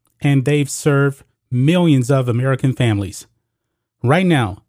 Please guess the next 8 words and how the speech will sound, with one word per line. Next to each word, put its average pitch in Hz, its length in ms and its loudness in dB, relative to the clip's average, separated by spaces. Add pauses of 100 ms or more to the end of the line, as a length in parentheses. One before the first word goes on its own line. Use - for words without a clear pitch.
(120)
you 139 120 0
can 151 200 0
save 127 420 -2
twenty-five 156 640 -2
percent 139 400 -2
off 113 320 -2 (240)
their 113 180 -2
popular 147 640 -2